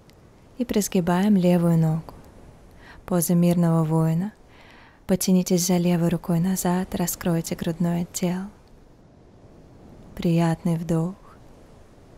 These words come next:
выдох. И со вдохом выталкиваем себя, выпрямляем левую ногу, продолжаем тянуться, растягиваем боковые мышцы. Еще вдох.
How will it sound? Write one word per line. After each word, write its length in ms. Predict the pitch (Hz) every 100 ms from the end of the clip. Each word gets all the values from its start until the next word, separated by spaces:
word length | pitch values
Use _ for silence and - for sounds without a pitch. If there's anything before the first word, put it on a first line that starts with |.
| - - - - - - -
выдох. 600 | 180 175 170 160 160 - - - - - - - - - - - - - - - - - - - - - - - - - - - - - -
И 60 |
со 160 | - 190
вдохом 500 | 175 185 185 190 185
выталкиваем 880 | 175 180 - 175 175 185 190 185 180
себя, 320 | - 170 175
выпрямляем 640 | 170 165 175 170 175 170 165
левую 340 | 165 165 165
ногу, 320 | 160 165 180
продолжаем 680 | 170 - 165 165 165 170 165
тянуться, 680 | - 165 165 190 - 196 190 - - - - -
растягиваем 840 | 175 - - 170 175 180 180 160
боковые 380 | 160 175 165 160
мышцы. 420 | 160 - - - - - - - - - - - - - - - - - - - - - -
Еще 380 | 175 165 - 165
вдох. 320 | 151 160